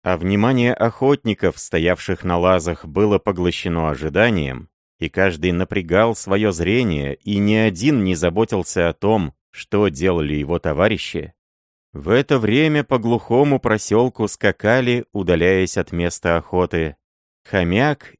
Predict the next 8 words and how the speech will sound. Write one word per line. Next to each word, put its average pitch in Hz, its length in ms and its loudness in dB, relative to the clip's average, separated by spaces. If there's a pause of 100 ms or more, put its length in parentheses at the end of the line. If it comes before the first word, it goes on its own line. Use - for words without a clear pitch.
и 110 140 0
малюта, 78 640 0 (320)
а 82 100 0
промеж 78 540 -4
них 120 320 -2
со 78 160 -4
связанными 82 680 -2
руками, 80 640 -2